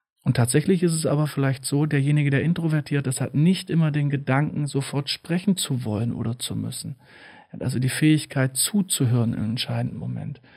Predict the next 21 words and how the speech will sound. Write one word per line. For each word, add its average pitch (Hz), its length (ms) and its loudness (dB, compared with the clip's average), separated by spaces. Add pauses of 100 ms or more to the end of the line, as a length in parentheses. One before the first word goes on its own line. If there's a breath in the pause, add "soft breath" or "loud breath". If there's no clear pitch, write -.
(320 loud breath)
Und 123 60 2
manchmal 151 340 4
will 147 120 2
der 143 120 4
Gegenüber 160 680 2
mit 147 260 -2
seiner 131 360 2
Rede 147 280 2
gar 131 260 2
nicht 139 380 2 (640)
eine - 120 -4
Expertise 160 720 0
oder 139 160 0
eine 131 160 2
Alternativmeinung 123 920 2
haben, 131 280 2
sondern 127 280 2
sich 123 240 -4
einfach 131 380 -2
mal 117 200 -2
loswerden. 120 840 -2